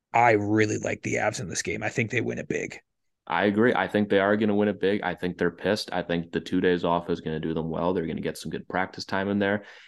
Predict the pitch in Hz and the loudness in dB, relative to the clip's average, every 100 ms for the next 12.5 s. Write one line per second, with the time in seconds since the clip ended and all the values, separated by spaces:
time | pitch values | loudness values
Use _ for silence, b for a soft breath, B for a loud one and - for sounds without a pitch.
0 | B - - 110 117 - 107 104 98 95 | B -10 -6 -6 -6 -4 -4 -4 -2 -2
1 | 90 - 87 80 - 90 85 87 80 82 | -4 -6 -6 -6 -8 -8 -4 -2 -2 -6
2 | 73 80 65 - _ 85 90 101 95 98 | -6 -6 -6 -8 _ -6 0 0 0 0
3 | 95 92 - - 87 80 - 73 - 85 | 0 0 -2 -4 -4 -4 -6 -8 -8 -6
4 | 82 87 - - 92 90 87 78 78 69 | -4 -4 -6 -10 -4 0 0 0 -4 -6
5 | - 71 78 - 80 73 80 82 - 73 | -10 -10 -10 -8 -8 -8 -8 -8 -8 -8
6 | 67 65 65 67 b b b - 71 - | -8 -10 -12 -14 b b b -8 -8 -10
7 | _ 101 107 95 87 80 73 60 62 _ | _ 4 6 6 2 0 -4 -8 -14 _
8 | _ _ - 71 - - - - 50 - | _ _ -10 -8 -8 -8 -8 -8 -8 -12
9 | b b b - 95 107 104 98 95 95 | b b b -2 2 2 2 2 0 -2
10 | 95 92 85 - 82 - 87 90 82 82 | -2 -2 -2 0 0 0 -2 -2 -2 -4
11 | 82 82 - 85 78 - - 67 - - | -2 -4 -4 -6 -6 -10 -12 -12 -12 -12
12 | 57 - 57 50 - | -10 -10 -12 -12 -14